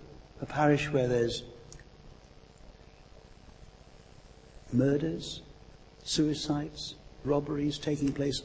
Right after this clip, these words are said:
day in, day out, then it becomes a little bit different. You can see the needs. But here we have a little bit of difficulty, and we have to find out from God what they are. I want to see God's kingdom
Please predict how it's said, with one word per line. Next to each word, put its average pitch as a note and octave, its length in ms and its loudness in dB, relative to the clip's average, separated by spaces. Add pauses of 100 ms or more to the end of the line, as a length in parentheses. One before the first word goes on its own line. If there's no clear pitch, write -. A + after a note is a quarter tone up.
(220)
day D#3 240 6
in, C#3+ 160 6
day C3+ 200 4
out, A2 180 0 (1200)
then F3+ 100 -2
it G3+ 60 -4
becomes E3+ 280 4
a E3 40 4
little E3 180 2
bit - 160 0
different. G#2 480 -4
You C#3 60 -2
can D3+ 160 6
see - 400 2
the C#3+ 120 6
needs. D3 600 4 (1080)
But D3 100 0
here E3 340 4
we B2 100 2
have C3 180 -2
a C3+ 40 6
little D#3+ 180 6
bit D#3+ 140 0
of D#3 80 2
difficulty, A2 640 0 (440)
and C#3 120 6
we F#3 100 12
have E3 280 4
to D#3 240 6 (680)
find G3 400 6
out C3 400 6
from C3+ 160 4
God G#2+ 400 4 (460)
what C3 180 2
they C3 140 10
are. C3 200 2 (1300)
I D#3+ 100 12
want D#3 180 12
to D#3 60 6
see - 240 10
God's F3 360 10
kingdom G#2+ 540 8